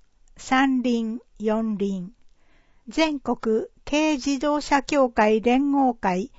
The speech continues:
埼玉事務所。電話、零四八七二六零一二二。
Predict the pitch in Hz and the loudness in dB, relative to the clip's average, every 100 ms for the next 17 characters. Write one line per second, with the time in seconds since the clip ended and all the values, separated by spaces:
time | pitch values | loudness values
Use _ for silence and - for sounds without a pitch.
0 | - - - - 254 269 302 285 262 226 | -20 -20 -6 2 2 4 2 4 2 2
1 | 226 240 - 196 160 - _ _ _ _ | 0 0 -2 -6 -6 -12 _ _ _ _
2 | _ _ _ _ 233 240 233 220 214 226 | _ _ _ _ 2 2 2 2 2 0
3 | _ - - 240 311 320 320 285 226 185 | _ -20 -4 0 2 2 2 2 0 -2
4 | 196 - 214 214 - _ - - 233 240 | -4 -2 -6 -6 -10 _ -20 -6 0 2
5 | 294 294 311 302 240 196 190 - 226 214 | 4 4 2 0 0 0 -4 -6 -6 -6
6 | 277 _ _ _ - 247 277 294 285 277 | -8 _ _ _ 0 4 4 4 0 -2
7 | - 208 202 214 254 247 240 233 196 196 | -4 -2 0 2 4 4 4 2 0 -6